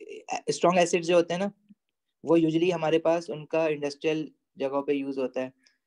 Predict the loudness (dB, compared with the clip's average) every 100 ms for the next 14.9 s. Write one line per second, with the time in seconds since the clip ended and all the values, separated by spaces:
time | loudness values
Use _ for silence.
0 | _ _ _ _ -2 0 2 2 -2 -8
1 | _ _ _ _ _ _ _ _ _ 0
2 | 0 0 -4 0 0 0 -2 -2 -2 -4
3 | -8 -4 -6 -4 -6 -2 0 0 -2 -8
4 | -8 _ _ _ _ _ _ _ _ _
5 | _ _ _ _ _ _ -20 _ 2 6
6 | 6 4 2 2 2 2 0 0 2 0
7 | 0 -6 -20 -10 -10 -2 0 2 2 4
8 | 4 4 2 0 -10 -6 0 0 0 _
9 | _ _ -20 -2 4 6 6 4 -2 _
10 | -2 0 0 2 2 2 2 2 2 0
11 | 0 0 0 0 -2 -8 -12 _ _ _
12 | _ _ _ _ _ -2 0 0 0 -2
13 | 0 0 0 -4 _ _ _ _ _ _
14 | _ _ _ _ -12 -2 0 2 0